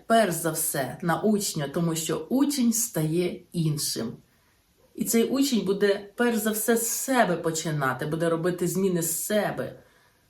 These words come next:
А якщо людина змінюється сама, то навколо з неї змінюється оточення. Те оточення, яке буде не влаштовувати нова людина,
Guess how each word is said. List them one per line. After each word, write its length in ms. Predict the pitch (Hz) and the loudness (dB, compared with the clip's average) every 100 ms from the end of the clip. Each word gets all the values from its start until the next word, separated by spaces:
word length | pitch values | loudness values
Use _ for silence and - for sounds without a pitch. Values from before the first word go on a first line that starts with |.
| _ | _
А 100 | 175 | 0
якщо 320 | 170 165 220 | 0 0 0
людина 360 | 202 190 196 185 | 2 4 4 2
змінюється 880 | 185 196 185 175 175 - 170 151 156 - - | 0 2 2 2 2 0 0 0 -6 -16 -6
сама, 600 | - 156 143 156 240 - _ _ _ | -2 0 0 -2 -2 -10 _ _ _
то 120 | - 180 | -4 0
навколо 440 | 208 294 330 220 | 0 0 2 2
з 80 | 185 | 2
неї 200 | 180 175 | 0 2
змінюється 580 | 170 185 202 190 - 165 | 2 2 2 0 -4 -4
оточення. 760 | 175 - 147 131 - 131 117 - - _ _ _ _ - | -6 -8 -6 -4 -6 -6 -8 -10 -16 _ _ _ _ -2
Те 140 | 240 | 2
оточення, 640 | 214 202 214 202 202 180 170 | 2 4 4 4 4 2 2
яке 300 | 170 165 185 | 0 0 0
буде 320 | 180 175 170 | 0 2 2
не 200 | 180 254 | 4 2
влаштовувати 960 | 254 254 254 - 233 190 156 156 - | 2 0 0 2 2 4 2 -2 -2
нова 320 | 165 170 151 139 | -2 -2 -2 -4
людина, 520 | 143 254 320 240 | -4 -4 -2 -4